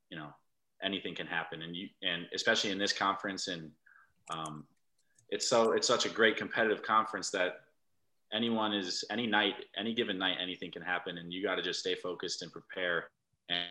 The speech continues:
and work hard with your teammates to, to be the best prepared team,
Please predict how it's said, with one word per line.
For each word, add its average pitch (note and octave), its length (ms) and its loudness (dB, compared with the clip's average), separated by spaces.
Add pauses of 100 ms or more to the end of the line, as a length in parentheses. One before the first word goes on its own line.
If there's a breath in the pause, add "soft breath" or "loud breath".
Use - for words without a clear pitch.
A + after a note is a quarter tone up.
(100)
and E2 220 -8
work F2+ 180 -2
hard F#2 260 0
with F2+ 140 -4
your E2+ 80 -8
teammates F2+ 400 -6
to, - 80 -12
to - 420 -12
be F#2+ 200 -6
the D#2 180 -16
best F#2+ 260 0
prepared F#2+ 440 0
team, F#2+ 360 -2